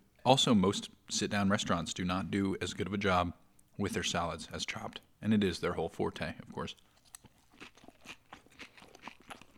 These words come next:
One thing that struck me as kinda curious was that while checking out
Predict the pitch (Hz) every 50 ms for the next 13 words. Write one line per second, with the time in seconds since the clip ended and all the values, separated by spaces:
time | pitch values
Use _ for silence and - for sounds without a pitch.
0 | - - _ - - - - - _ - - - _ _ - - - - - -
1 | - - _ _ - - - - - - - - _ _ _ _ - - 95 98
2 | 104 98 - 113 98 92 90 85 - - - 87 - - 87 85 82 - - 98
3 | 87 85 85 - - 95 90 87 85 85 82 - - - 90 87 80 - - 87
4 | 87 - - 95 92 90 85 87 - - - 104 - 95 92 92 90 90 87 -